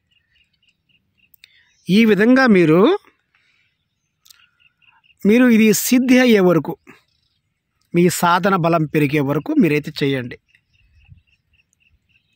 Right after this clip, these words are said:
మినిమం అనేది మండలం పాటు ఒక దీక్ష, మండల దీక్ష అంటారు.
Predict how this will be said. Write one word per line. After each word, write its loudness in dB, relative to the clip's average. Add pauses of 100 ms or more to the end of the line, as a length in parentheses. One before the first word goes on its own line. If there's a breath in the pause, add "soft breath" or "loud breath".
(200)
మినిమం 4 (100)
అనేది 0 (420)
మండలం 0 (100)
పాటు -8 (960)
ఒక -6 (160)
దీక్ష, -4 (300)
మండల -2 (100)
దీక్ష -6 (120)
అంటారు. -12